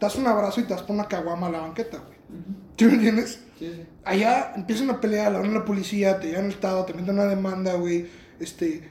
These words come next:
Speaker 2: Y
Speaker 1: los,
Speaker 2: después
Speaker 1: los
Speaker 2: ya te
Speaker 1: miraste
Speaker 2: llevas.
Speaker 1: feo, te llevas seis meses en la pinche corte, güey, porque el güey te demandó, güey, te sacan un chingo de lana, güey. O sea, es,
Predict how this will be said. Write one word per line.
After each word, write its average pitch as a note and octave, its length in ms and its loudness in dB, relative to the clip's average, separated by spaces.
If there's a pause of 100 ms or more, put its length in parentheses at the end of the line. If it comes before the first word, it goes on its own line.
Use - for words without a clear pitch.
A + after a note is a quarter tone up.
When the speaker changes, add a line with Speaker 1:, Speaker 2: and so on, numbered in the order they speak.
Speaker 2:
Y - 60 -4
Speaker 1:
los, F#3+ 100 2
Speaker 2:
después G3+ 160 2
Speaker 1:
los G3 100 6
Speaker 2:
ya F3+ 40 6
te - 20 4
Speaker 1:
miraste G#3 240 4
Speaker 2:
llevas. A#3 160 4
Speaker 1:
feo, A3 320 2
te F#3 120 -6
llevas F#3+ 200 -2
seis G#3 240 0
meses G3+ 260 -2
en G3 80 -4
la F3+ 100 -6
pinche G3 240 -8
corte, G3+ 320 2
güey, F#3+ 140 0
porque F3+ 200 -8
el D#3 40 -8
güey E3 140 -8
te F#3+ 80 -8
demandó, G3+ 480 0
güey, G3+ 180 -2
te - 80 -12
sacan F#3+ 300 -6
un F#3+ 160 -6
chingo F#3+ 260 -4
de G3+ 80 0
lana, G3+ 300 -2
güey. F#3+ 160 -2
O - 20 -14 (380)
sea, G3+ 160 2
es, - 300 -4